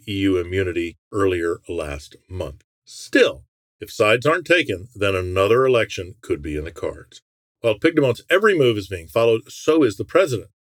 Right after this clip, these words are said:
as Twitter, newly branded hilariously as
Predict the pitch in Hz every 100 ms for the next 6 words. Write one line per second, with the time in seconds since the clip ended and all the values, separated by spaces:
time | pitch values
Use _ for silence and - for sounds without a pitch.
0 | - 78 - - 185 110 - - 104 95
1 | 107 123 123 104 95 101 107 104 95 101
2 | - - 113 101 127 113 92 - 110 98
3 | 104 98 90 -